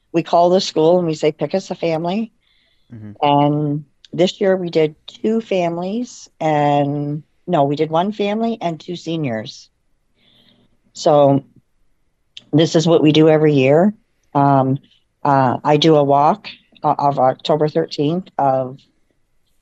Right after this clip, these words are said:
Speaker 1: I don't know exactly Donna's steps, but I go from Michelle's building to the store,
Speaker 2: Mm-hmm.
Speaker 1: from the store to Michelle's building, where people see how close she really was
Speaker 2: Mm-hmm.
Speaker 1: and how close she really was to our house. I do this every year.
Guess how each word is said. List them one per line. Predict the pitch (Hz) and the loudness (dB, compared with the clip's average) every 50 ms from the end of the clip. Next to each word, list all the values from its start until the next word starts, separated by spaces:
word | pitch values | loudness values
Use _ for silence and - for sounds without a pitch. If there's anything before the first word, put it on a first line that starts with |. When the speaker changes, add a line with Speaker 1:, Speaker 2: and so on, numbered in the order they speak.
| _ _ _ _ _ _ _ _ _ - | _ _ _ _ _ _ _ _ _ -2
Speaker 1:
I | 147 156 | 0 2
don't | 147 170 160 - | 2 2 2 2
know | 170 165 156 | 0 -2 -2
exactly | 147 156 143 139 143 143 - - 156 | -2 -2 0 0 0 0 -2 -2 -2
Donna's | 147 151 139 143 143 139 - | 0 2 2 0 0 -4 -4
steps, | - - 135 143 - - - - - - - - | -4 -2 -2 -2 -2 -4 -8 -16 -20 -20 -10 -2
but | - 151 139 | 0 0 0
I | - 143 143 143 139 139 143 _ _ _ - | 2 2 2 2 0 -2 -6 _ _ _ -4
go | 151 147 | -2 -2
from | 143 - 160 147 | -2 -4 -4 -4
Michelle's | 143 139 139 - 143 143 143 143 - | -4 -4 -4 -2 -2 -2 -2 -4 -4
building | - 143 143 147 160 170 180 | -4 -4 -4 -4 -6 -10 -10
to | - - | -12 -12
the | 143 - 143 | -10 -8 -8
store, | 139 - - 147 135 139 151 175 208 208 _ _ _ _ _ _ _ _ - | -8 -4 0 2 2 2 2 0 -2 -6 _ _ _ _ _ _ _ _ -20
Speaker 2:
Mm-hmm. | 117 104 98 - | -20 -20 -12 -6
Speaker 1:
from | - 143 143 147 | -4 -2 -2 -2
the | 143 139 | -2 -4
store | - - 160 147 147 | -4 -2 0 0 0
to | 151 - 165 | 0 -2 -4
Michelle's | 151 143 139 - 147 143 143 143 | -6 -6 -4 -4 -2 -2 -2 -4
building, | - - 139 135 139 156 175 196 | -4 -4 -4 -4 -4 -6 -8 -8
where | 196 147 151 | -8 -8 -8
people | 147 - - 170 - 170 | -8 -10 -12 -12 -10 -12
see | 160 - - 160 165 165 165 185 214 - - - - - - _ _ _ _ _ _ _ _ | -10 -8 -6 -6 -4 -2 -4 -4 -6 -8 -16 -20 -20 -20 -20 _ _ _ _ _ _ _ _
how | - 175 165 | -2 -2 -2
close | 165 - - - 170 160 170 175 | -2 -6 -4 0 2 4 4 4
she | - - - 151 151 | 2 2 2 2 2
really | 147 147 151 147 156 160 147 | 4 4 2 4 2 2 2
was | 131 127 123 135 185 233 226 - - - - - _ _ _ _ _ _ _ _ 131 | 2 2 2 2 0 0 -4 -8 -14 -18 -20 -20 _ _ _ _ _ _ _ _ -20
Speaker 2:
Mm-hmm. | 113 113 107 98 90 _ _ _ _ - | -20 -20 -20 -20 -20 _ _ _ _ -2
Speaker 1:
and | 160 170 | -2 0
how | 160 160 160 | 2 0 0
close | - - - 160 160 | 0 0 0 0 0
she | 156 - - 160 | 0 -2 -2 -2
really | 160 156 147 156 151 147 | 0 0 2 2 0 0
was | 143 147 143 - | -2 -6 -8 -8
to | - 135 - | -8 -8 -4
our | - 139 139 143 | -2 -2 -2 -2
house. | 143 175 180 202 233 240 - - - | 0 0 0 0 -2 -4 -8 -10 -6
I | 151 151 | -4 -4
do | 147 147 160 156 | -4 -4 -4 -4
this | 156 151 147 - - | -4 -4 -6 -6 -4
every | 151 151 143 151 147 143 143 | -2 -2 -2 -4 -6 -10 -8
year. | 143 139 135 139 160 196 254 | -8 -6 -6 -6 -6 -6 -8